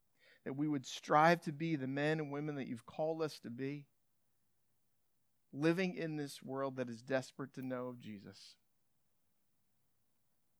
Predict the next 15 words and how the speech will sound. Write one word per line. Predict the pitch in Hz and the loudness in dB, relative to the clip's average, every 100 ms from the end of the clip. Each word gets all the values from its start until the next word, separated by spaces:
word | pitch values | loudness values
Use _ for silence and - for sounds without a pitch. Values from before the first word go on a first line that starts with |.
| _ _ _ - | _ _ _ -12
And | 117 | -10
we | 117 | -8
thank | 127 123 | -8 -8
you, | 127 | -8
God, | 123 113 | -4 -4
for | 113 | -6
these | 117 120 | -12 -12
things | - 101 104 | -12 -12 -12
and | 107 | -14
pray | - 107 | -12 -10
them | 107 107 | -8 -10
in | 110 | -8
Jesus' | 113 110 104 - | -10 -12 -16 -16
name. | 104 208 - | -14 -16 -18
Amen. | 107 101 95 | -18 -18 -20